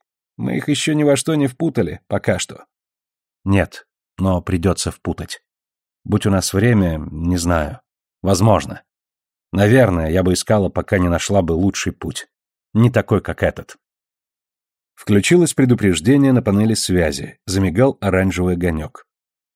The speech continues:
Но это всего лишь докладывал о состоянии боевой части предштормовой. Наоми сунула в карман пустой тюбик из-под пюре. Выбросит в утилизатор, когда закончит.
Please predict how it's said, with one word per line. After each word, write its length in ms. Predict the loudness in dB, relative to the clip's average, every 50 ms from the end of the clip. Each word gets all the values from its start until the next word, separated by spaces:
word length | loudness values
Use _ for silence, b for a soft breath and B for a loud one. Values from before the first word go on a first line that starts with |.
| _ _
Но 180 | -2 0 2 2
это 120 | 2 2
всего 240 | 0 0 0 2 2
лишь 160 | 2 2 2
докладывал 600 | 2 0 0 2 2 2 4 4 4 4 2 2 0
о 60 | -4
состоянии 520 | -4 -4 -4 -2 0 2 2 4 4 4 4
боевой 340 | 4 4 2 2 0 -2 -2
части 440 | -2 -2 0 0 -2 -2 -2 -4
предштормовой. 920 | -2 -2 0 -2 -2 -2 -2 -2 -2 0 0 0 -2 -2 -4 -8 -10 -14 _ _ _ _ _ _ _ _ _ _ _ _ _ _ _ -2
Наоми 400 | 0 2 4 4 4 4 2 2
сунула 380 | 0 0 0 2 2 2 2 0
в 60 | 0
карман 380 | -2 0 2 2 2 0 0
пустой 360 | -2 -4 -4 -2 -2 -2 -2 -2
тюбик 400 | 0 0 0 2 0 -2 -4 _
из-под 360 | -8 -8 -6 -6 -8 -10 _
пюре. 360 | -2 -2 0 0 -2 -6 -8 _ _ _ _ _ _ _ _ _ _ -4
Выбросит 500 | 0 0 2 2 2 0 0 -2 -4 -4
в 40 | -4
утилизатор, 600 | -4 -2 0 0 2 2 2 2 2 0 0 -4
когда 300 | -2 -4 -2 -2 -2 -2
закончит. 640 | -2 -4 -6 -8 -8 -10 -8 -10 -10 -12 -16 -20 -20